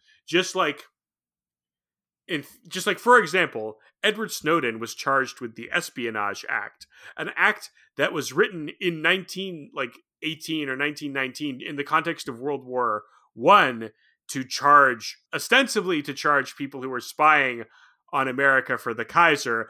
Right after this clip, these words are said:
but what it was actually used to do was charge, uh, communists and socialists who were agitating against the war. And then no one else got charged with that Espionage Act law for, like, decades until Snowden. So it was, like,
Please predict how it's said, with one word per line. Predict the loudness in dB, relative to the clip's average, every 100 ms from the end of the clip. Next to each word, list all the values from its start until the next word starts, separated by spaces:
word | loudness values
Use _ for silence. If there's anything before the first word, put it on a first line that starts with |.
| -12 -6
but | -4
what | 0 0
it |
was | 2
actually | 4 4 4 -4 -4
used | -6 -8
to |
do | -8 -6
was | -8
charge, | 0 2 2 -2 -12 -6
uh, | -6 -6
communists | 2 2 4 -2 -6 -8 -10
and | -12
socialists | -6 -6 -6 -8 -10 -10 -18 -20 _ _
who | -12
were | -6 -4 0
agitating | 0 0 -6 -6 -6
against | -8 -10 -12
the | -14
war. | -4 -2 -2 -4 _ _ _ _ _ _
And | 0
then | 2 6
no | 6
one | 6
else | 4 2 4
got | 2 4
charged | 2 2 0
with | -2
that | -2
Espionage | -4 -6 -6 -4 -6 -8 -12 -6
Act | -6 -2
law | -2
for, | -2 -4 -4
like, | -4 -4 _
decades | -2 0 -2 -6 -8 -14
until | -12 -6 -6
Snowden. | -4 -8 -6 -10 -18 _ _ _ _ _ _
So | _ 0 2
it | 2 -2
was, | -2
like, | 0 -2